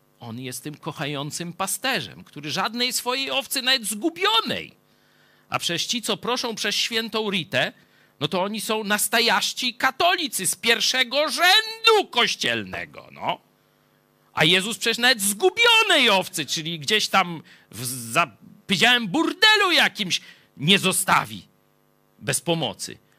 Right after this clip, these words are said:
A tego z pierwszego rzędu by nie wysłuchał? Nie? Czyli zobaczcie, to jest obdzieranie Jezusa z, z majestatu. Wystarczy tylko trochę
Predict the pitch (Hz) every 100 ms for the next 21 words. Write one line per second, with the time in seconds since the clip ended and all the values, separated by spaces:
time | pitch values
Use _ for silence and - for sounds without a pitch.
0 | _ - - 190 175 - - 180 165 190
1 | 170 156 254 403 440 440 415 _ _ _
2 | - 247 294 330 359 - 392 - 480 480
3 | _ - 277 - 269 277 302 - 143 180
4 | 220 220 - - - - - _ - 190
5 | 151 202 165 160 185 254 311 311 392 -
6 | - - - 117 127 135 120 180 226 -
7 | 320 160 139 - 170 254 240 339 - 302
8 | 427 403 -